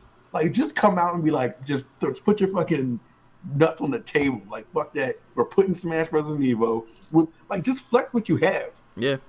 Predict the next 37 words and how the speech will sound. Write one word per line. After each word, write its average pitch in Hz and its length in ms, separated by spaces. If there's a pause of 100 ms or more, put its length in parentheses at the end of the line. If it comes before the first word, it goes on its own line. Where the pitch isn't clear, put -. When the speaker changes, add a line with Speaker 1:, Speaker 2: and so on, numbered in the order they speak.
(180)
Speaker 1:
And 160 140
flex 208 220
what 196 140
you 180 120
can 139 300
do. 139 380 (640)
Speaker 2:
It, 160 140
Speaker 1:
Like, 143 100 (140)
Speaker 2:
it's 151 140
Speaker 1:
like - 20
Speaker 2:
also 180 260
weird 135 320
'cause, 123 220
like, 113 260
just 143 200
'cause 156 180
Sony 117 420
owns 107 440
Evo, 120 500 (320)
like, 135 220
wouldn't 156 400
you 180 100
want 113 420 (320)
your 120 420
game 120 340
to 127 100
be 110 140
then 107 260
on 98 320 (100)
that 113 280
event? 120 440
'Cause 143 200
it's 139 160
not 170 260
necessarily 139 600
that 120 260
Evo, 123 640